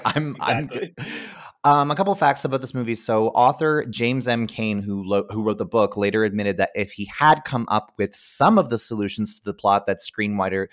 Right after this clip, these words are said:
Speaker 1: screenwriters Billy Wilder and Raymond Chandler did, he would have employed them in his original novel. So that's high praise coming from the source author. And James N. Cain based his novella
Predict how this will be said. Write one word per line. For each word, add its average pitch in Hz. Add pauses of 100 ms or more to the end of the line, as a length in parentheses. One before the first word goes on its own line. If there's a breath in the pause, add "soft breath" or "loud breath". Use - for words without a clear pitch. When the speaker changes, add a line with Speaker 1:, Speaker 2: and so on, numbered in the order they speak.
(180 loud breath)
Speaker 1:
screenwriters 104
Billy 107
Wilder 98
and 95
Raymond 92
Chandler 131
did, 92 (160 loud breath)
he -
would 127
have 117
employed 107
them 101
in 98
his 98
original 87
novel. 101
So -
that's 90
high 80
praise 80 (300 loud breath)
coming 85
from 80
the 80
source -
author. 110 (440 loud breath)
And 123
James 185
N. 156
Cain 127
based 117
his 110
novella 98